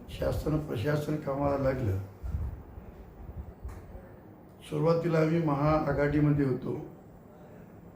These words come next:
माननीय प्रफुल्ल पटेल हे आमचे नेते, अजितदादा पवार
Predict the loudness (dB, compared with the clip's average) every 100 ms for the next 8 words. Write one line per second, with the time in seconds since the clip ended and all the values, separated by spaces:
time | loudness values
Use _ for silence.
0 | -20 -20 -20 -20 -20 -20 -6 0 4 6
1 | 4 4 2 2 2 2 2 4 4 2
2 | -8 -14 -20 -20 -20 -20 -20 -20 -20 -20
3 | -20 -20 -20 -20 -20 -6 2 4 4 2
4 | 0 0 0 2 2 2 -6 -14 -20 -20
5 | -20 -20 -20 -14 -10 -4 -2 2 4 4
6 | 2 2 2 0